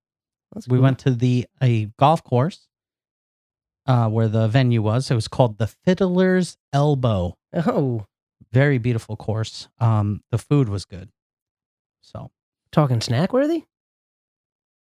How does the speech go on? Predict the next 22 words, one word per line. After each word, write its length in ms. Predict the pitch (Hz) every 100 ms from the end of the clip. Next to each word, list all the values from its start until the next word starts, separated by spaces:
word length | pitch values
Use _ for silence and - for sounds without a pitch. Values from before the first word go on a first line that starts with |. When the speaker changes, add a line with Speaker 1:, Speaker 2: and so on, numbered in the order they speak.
| _
Speaker 2:
It 140 | 427 359
was, 160 | 254
like, 180 | 262 -
a 400 | 180 165 151 147 _ _ _ _ _ _ _ _ _ _ _
black 300 | 147 151 151
pepper 280 | - 156 156
crusted 400 | - 151 - 127
steak. 500 | - - 151 151 - _ 196
Speaker 1:
Oh, 160 | 175
okay. 300 | 214 117 143 _ _ _
Speaker 2:
Uh, 300 | 120 120 113
for 300 | 104 - 117
the 80 | 113
entree. 760 | 120 131 135 143 131 131 131 - _ _ _ _ _ -
They 60 |
had 120 | 113 107
some 240 | 123 117
nice 320 | 123 127 - -
fresh 280 | 127 113 - -
pasta 460 | 131 131 - 135 127
with 220 | 110 -
the 260 | 107 101